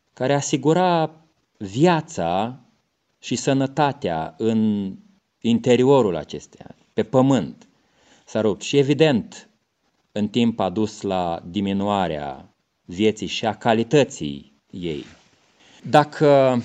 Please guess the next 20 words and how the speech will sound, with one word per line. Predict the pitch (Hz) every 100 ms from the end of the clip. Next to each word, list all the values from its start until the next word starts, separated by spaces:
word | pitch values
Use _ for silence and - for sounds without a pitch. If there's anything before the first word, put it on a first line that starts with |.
| - - -
tendința | 151 156 226 233 196
generală | 151 151 135 127 131 120 95 92 90 104 123 - _
este | - 120 123 - - 113
să | - - 123 120 113 107 98 - _ _ _ _ -
pui | 170 180
la | 165
îndoială | 131 127 123 131 123 110
longevitatea | 104 107 104 104 98 98 131 117 117 92
oamenilor | 87 101 98 90 85 80
dinainte | 78 98 95 104 104 90
de | 82
potop, | - 85 - 85 69 - - _ _ -
evident, | 98 190 202 190 -
trăim | - - 95 101
la | 95
o | 98 92
distanță | 92 - 107 101 98 - 95 90 85 82 - _ _ _ _ _ -
enormă | 95 110 120 104 85 69
de | 71
la | 78 78 73 76